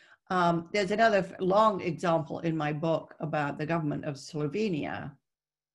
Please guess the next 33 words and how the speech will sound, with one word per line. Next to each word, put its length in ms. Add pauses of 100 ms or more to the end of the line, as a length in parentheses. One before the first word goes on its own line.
(320)
who 100
basically 720
said, 280
you 100
know, 100
we, 340 (320)
they 60
had 140
a 60
very 240
interesting 480
problem, 360
which 200
was 120
that 100
economically 680
the 100
country 380
was 180
doing 340
very 260
much 280
better 320 (320)
year 200
after 260
year, 340 (520)
but 200
people 320
were 120
not 260
getting 260
any 160
happier. 580